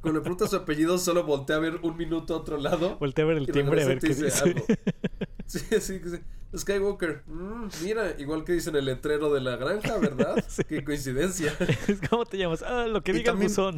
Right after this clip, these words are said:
Speaker 2: <laughs>
Speaker 1: Sí.
Speaker 3: Pero también,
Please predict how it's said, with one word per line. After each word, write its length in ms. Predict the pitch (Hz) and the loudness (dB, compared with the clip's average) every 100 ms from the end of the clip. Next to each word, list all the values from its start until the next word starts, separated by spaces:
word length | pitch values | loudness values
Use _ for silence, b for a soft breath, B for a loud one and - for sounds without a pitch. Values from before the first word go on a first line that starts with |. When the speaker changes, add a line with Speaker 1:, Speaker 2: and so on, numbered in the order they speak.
| - | -2
Speaker 2:
<laughs> 840 | 202 - 185 - - - - - | -2 0 -4 -4 -8 -10 -18 -14
Speaker 1:
Sí. 380 | - - - 208 - 302 - - 269 - 392 - 269 - - B B B B - | -8 -6 0 0 2 -2 -2 -6 -4 -2 -2 -4 -8 -8 -12 B B B B -2
Speaker 3:
Pero 180 | 175 175 - | 0 0 0
también, 480 | 185 196 214 202 | 0 2 0 -2